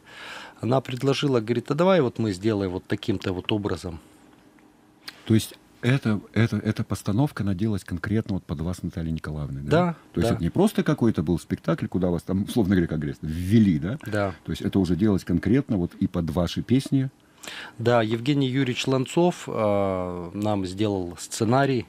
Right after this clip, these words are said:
Speaker 1: этого
Speaker 2: Это главный
Speaker 1: спе-,
Speaker 2: режиссер Кировского
Speaker 1: да,
Speaker 2: драмтеатра.
Speaker 1: да, да, да.
Speaker 2: Да.
Speaker 1: Сделал сценарий этого музыкально-поэтического спектакля. Дальше мы стали его, э, с ним работать, э, что-то менялось, по ходу дела, и вот он получился такой, какой получился.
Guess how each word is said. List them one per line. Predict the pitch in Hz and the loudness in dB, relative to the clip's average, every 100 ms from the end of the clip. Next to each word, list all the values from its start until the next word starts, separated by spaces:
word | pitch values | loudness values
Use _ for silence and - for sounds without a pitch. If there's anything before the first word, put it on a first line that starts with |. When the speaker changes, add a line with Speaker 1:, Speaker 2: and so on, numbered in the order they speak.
| - | -6
Speaker 1:
этого | 117 113 | -4 -2
Speaker 2:
Это | 92 | 0
главный | 85 92 87 | 4 4 4
Speaker 1:
спе-, | 87 | 2
Speaker 2:
режиссер | 87 90 82 | 0 0 -2
Кировского | - 80 107 117 | -2 -2 2 2
Speaker 1:
да, | |
Speaker 2:
драмтеатра. | 95 80 85 135 87 | 2 2 2 2 0
Speaker 1:
да, | 104 | -4
да, | 98 98 | -4 -6
да. | 82 | -6
Speaker 2:
Да. | 78 82 - - - - | -10 -14 -18 -18 -20 -14
Speaker 1:
Сделал | 98 104 98 92 - 90 | 0 2 4 2 -4 -8
сценарий | - - 104 104 101 | -6 0 2 4 4
этого | 98 - 90 90 87 85 85 | 0 -4 -4 -2 -4 -6 -8
музыкально-поэтического | 98 101 95 98 - 101 92 95 - 101 - 101 - - 92 | -8 -8 -6 -4 0 2 2 -2 0 -2 -2 -8 -8 -8 -10
спектакля. | 90 - - - 143 143 143 131 123 - - - - | -10 -12 -18 0 0 2 0 -2 -4 -14 -16 -16 -2
Дальше | 113 110 - | 0 2 0
мы | 104 | 0
стали | 98 - 101 95 | -2 0 0 0
его, | 92 92 92 | -2 -4 -6
э, | 95 95 92 | -6 -4 -6
с | - - | -8 -4
ним | 98 87 | -4 -2
работать, | 98 107 147 139 127 - - | -2 0 0 0 -2 -6 -14
э, | 95 98 | -12 -10
что-то | - - 120 95 | -12 -2 -2 0
менялось, | 98 107 139 139 131 - - _ _ - | -2 2 2 4 2 -2 -16 _ _ -8
по | |
ходу | - 120 104 107 | -2 -2 -2 -4
дела, | 95 107 98 | -2 -2 0
и | 101 135 | 0 2
вот | 139 131 | 0 0
он | 123 120 | -2 -2
получился | - 110 107 - 120 - | -4 -4 -2 -4 -4 -4
такой, | - - 120 | -8 -2 -2
какой | - - 107 | -2 -4 -4
получился. | - 98 98 - 104 - | -2 -6 -6 -6 -6 -8